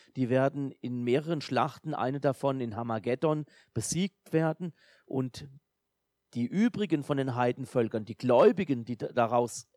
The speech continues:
kommen, die werden Jahr für Jahr nach Jerusalem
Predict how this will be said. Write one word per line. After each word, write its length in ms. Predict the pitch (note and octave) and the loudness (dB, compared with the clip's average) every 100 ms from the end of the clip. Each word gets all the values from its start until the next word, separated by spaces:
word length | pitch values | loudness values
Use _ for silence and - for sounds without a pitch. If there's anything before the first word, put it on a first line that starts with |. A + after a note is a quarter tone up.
| _ _ _ | _ _ _
kommen, 380 | - C3 B2 B2 _ _ _ | -2 -2 -2 -8 _ _ _
die 200 | D#3+ F#3 | -2 0
werden 360 | C#3+ B2+ C#3 D3 | 4 2 2 -4
Jahr 340 | A2+ G#2 A#2+ | -2 0 0
für 180 | C3+ D3 | 0 0
Jahr 460 | B2 G#2 G#2 B2 - _ _ - | 0 -2 -2 -4 -4 _ _ -8
nach 160 | B2 | -6
Jerusalem 800 | C3 A2 A#2 C3 C#3 A#2+ B2 A#2+ | -2 -4 -4 0 2 4 2 0